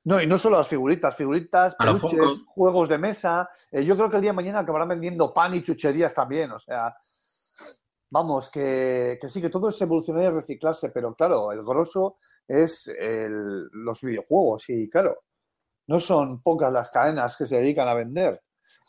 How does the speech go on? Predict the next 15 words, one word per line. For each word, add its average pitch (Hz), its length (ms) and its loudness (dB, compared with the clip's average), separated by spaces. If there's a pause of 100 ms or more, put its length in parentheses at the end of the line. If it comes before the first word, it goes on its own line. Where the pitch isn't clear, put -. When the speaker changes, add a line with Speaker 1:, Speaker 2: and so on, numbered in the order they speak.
(240)
Speaker 1:
No 185 120 2
sé, 131 300 -2 (160)
es 165 400 0
quizás, 160 560 2
Speaker 2:
Sí. 165 80 2
Speaker 1:
eh, 131 460 2 (560)
una 202 220 2
primera 156 320 2
piedra, 123 280 2
¿no? 220 380 -2
Esto 151 300 -2
del 127 640 2
Xbox 123 580 -6
Game 120 260 -8
Pass. - 340 -2